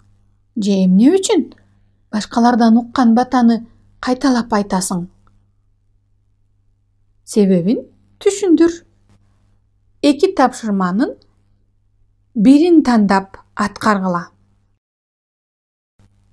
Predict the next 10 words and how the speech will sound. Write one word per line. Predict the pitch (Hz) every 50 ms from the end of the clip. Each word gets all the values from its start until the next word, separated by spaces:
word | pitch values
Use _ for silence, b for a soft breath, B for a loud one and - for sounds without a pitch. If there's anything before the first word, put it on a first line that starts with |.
| _ _ _ _ _ _ -
Бул | - 240 214 254 294 277 247 254
темада | - - 294 320 359 370 370 359 339 339 330 330 320 _ _ _ _ _ _ -
төмөнкүлөргө | 254 262 269 294 294 285 294 - 269 285 277 277 254 285 262
жетиштим. | 269 277 277 277 - 294 269 - - _ - 330 277 214 - - - _ _ _ _ _ _ _ _ _ _ _ _ _ _ _ _ _ _ _ _ _ _ _ _ _ _ _ _ _ _ _ _ _ _ _ -
Ар | 254 262 277 294 302 269
бир | 214 185 208 214 202 190 190 - _ -
сүйлөмдү | - - 214 202 190 190 190 185 180 175 180
окуп, | 170 170 170 - _ - 349 453 480 - - - _ _ _ _ _ _ _ _ _ _ _ _ _ _ _ _ _ _ _ _ _ _ _ _ _ _ _ _ _ _ _ _ _ _ _ _ _ _ _ _ _ _ _ _ _ _ _
ал | - - 226 233 233 208
боюнча | 185 202 208 202 190 185 180 175 - - 190 185 -